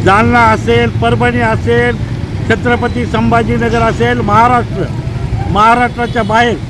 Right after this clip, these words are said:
समाज महत्त्वाचा आहे, गटतट महत्त्वाचे नाही. दीपक भाऊच्या मागं सर्वांनी उभं राहा. जय भीम, परशुराम. हे आपल्याला एक जय परशुराम आपल्याला.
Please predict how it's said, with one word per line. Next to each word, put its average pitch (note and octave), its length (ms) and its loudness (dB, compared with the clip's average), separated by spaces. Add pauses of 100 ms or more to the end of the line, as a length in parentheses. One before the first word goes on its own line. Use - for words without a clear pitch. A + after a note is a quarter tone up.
(880)
समाज B3 360 2
महत्त्वाचा B3 540 0
आहे, A3 120 2
गटतट A#3 440 -2 (100)
महत्त्वाचे G#3+ 440 -2
नाही. A3+ 200 -2 (460)
दीपक A3 240 0
भाऊच्या G#3+ 360 0
मागं G3+ 300 0
सर्वांनी G3+ 440 -2 (440)
उभं G#3 160 2
राहा. G#3+ 220 4 (640)
जय G3+ 200 4
भीम, - 180 0 (760)
परशुराम. G#3+ 520 0 (420)
हे F3+ 60 0
आपल्याला G3 380 0
एक F#3+ 100 -2 (420)
जय G3+ 120 2
परशुराम F#3 460 -2
आपल्याला. F3+ 380 -4